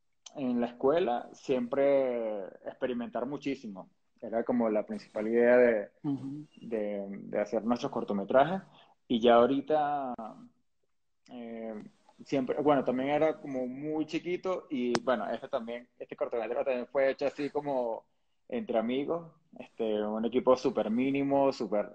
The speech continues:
Speaker 1: este, en como en diez horas, algo así. Y, eh, pero, pero sí
Speaker 2: Mm.
Speaker 1: fue con, con, bueno, con, a diferencia de los cortometrajes estudiantiles, este fue hecho con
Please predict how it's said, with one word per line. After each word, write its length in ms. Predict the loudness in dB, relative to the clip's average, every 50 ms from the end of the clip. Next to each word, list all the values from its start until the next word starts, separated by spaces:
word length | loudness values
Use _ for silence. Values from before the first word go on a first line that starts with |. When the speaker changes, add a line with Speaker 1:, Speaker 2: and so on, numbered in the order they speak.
| -12 -12
Speaker 1:
este, 600 | -12 -12 -12 -8 -8 -4 -4 -2 -2 -2 -2 -2
en 160 | -2 -4 -4 -2
como 220 | -2 -2 0 0
en 180 | -2 -2 -4 -4
diez 320 | 2 4 6 6 6 8 8
horas, 280 | 10 10 10 10 8
algo 180 | 6 4 4 2
así. 340 | 0 -2 -4 -6 -6 -8 -12 _ _ _ _ _ _ _ _ _ _ _ _ _ _ -4
Y, 140 | 0 2 2
eh, 340 | 4 4 4 2 2 2 0 2
pero, 540 | 4 4 6 6 6 4 4 2 2 0 0
pero 240 | 0 0 0 0 -2 -2
sí 200 | -2 -2 -2 -2
Speaker 2:
Mm. 80 | 0
Speaker 1:
fue 200 | 0 0 0 0
con, 840 | 0 -2 -2 -2 -4 -6 -6 -8 -8 -10 -12 -16 -18 -18 -20 -20 -20 _ _ _ _ _ _ _ -4
con, 240 | -2 -2 -2 0 0
bueno, 280 | -2 -2 -2 -4 -8
con, 500 | -8 -10 -10 -10 -10 -12 -12 -14 -14 -16 -18 -20 -20 -20 -20 -20 -20 _ _ _ _ _
a 80 | -4 -2
diferencia 500 | -2 0 0 0 0 0 0 2 4 6
de 60 | 6 6
los 100 | 4 2
cortometrajes 640 | 0 -2 -2 -4 -6 -6 -8 -6 -6 -8 -8 -8
estudiantiles, 720 | -6 -4 -4 -4 -4 -4 -4 -2 -2 -2 -2 -4 -6 -8 -12 -10
este 280 | -10 -10 -8 -6 -6 -4
fue 220 | 0 2 2 2
hecho 180 | 2 0 -2 -2
con 280 | 2 2 2 2 0 -6